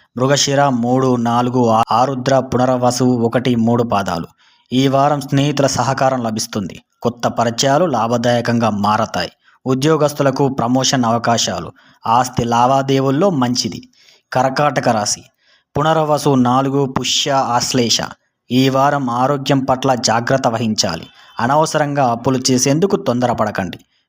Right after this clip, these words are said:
కుటుంబ సభ్యులతో అనుబంధం బలపడుతుంది. మానసికంగా స్థిరంగా ఉండండి.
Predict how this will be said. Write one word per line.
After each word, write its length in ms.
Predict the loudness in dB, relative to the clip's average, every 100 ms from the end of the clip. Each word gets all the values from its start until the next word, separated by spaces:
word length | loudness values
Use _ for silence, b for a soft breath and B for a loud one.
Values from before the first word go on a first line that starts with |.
| -2
కుటుంబ 360 | 0 2 0 0
సభ్యులతో 600 | -2 -2 0 2 2 0
అనుబంధం 580 | -2 0 2 2 0
బలపడుతుంది. 680 | 0 0 0 -4 -8 -10 -16 _ _ _ -2
మానసికంగా 680 | 2 2 0 0 0 2
స్థిరంగా 580 | 0 0 0 0 0 -2
ఉండండి. 520 | 0 -2 -2 -4 -8